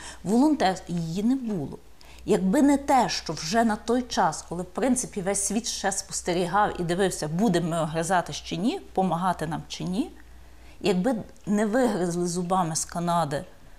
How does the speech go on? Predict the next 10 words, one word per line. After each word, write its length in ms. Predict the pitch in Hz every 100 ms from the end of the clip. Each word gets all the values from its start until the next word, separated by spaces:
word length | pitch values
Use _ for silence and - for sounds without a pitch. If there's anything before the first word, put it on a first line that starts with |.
| - -
е, 160 | 165 165
тоді 400 | 165 170 165 185
оцей 640 | - - - 175 170 113 -
груз 480 | 165 190 196 175 - - 151
з 420 | 147 147 170 147 - - - -
формою, 640 | - - 185 165 160 143 143
берцями 680 | 160 151 156 - 151 160
і 420 | - 156 139 139 -
іншими 380 | 190 - 175 160
речима 480 | 160 - 285 370